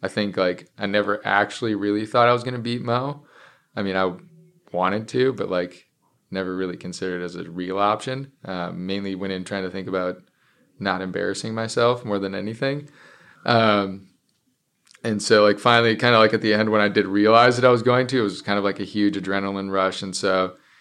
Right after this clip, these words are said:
even afterwards, like, felt pretty good. But the one in, uh,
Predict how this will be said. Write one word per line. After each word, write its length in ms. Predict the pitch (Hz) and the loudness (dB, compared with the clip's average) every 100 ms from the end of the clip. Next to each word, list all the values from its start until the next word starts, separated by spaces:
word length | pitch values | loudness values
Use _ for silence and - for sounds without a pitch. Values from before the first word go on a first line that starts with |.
| _ - | _ -4
even 200 | 113 104 | -2 2
afterwards, 540 | 101 - 98 95 95 | 2 2 -2 -2 0
like, 340 | 92 90 - _ _ _ _ _ _ | 0 0 -8 _ _ _ _ _ _
felt 260 | 131 113 | 4 4
pretty 180 | - 107 | 2 0
good. 500 | - 151 110 98 - | 4 6 6 4 0
But 440 | 107 98 101 - | 2 2 0 -4
the 100 | - | -2
one 240 | 107 110 107 | 0 0 -2
in, 180 | 101 98 | -2 -2
uh, 420 | 95 92 90 | -2 -2 -4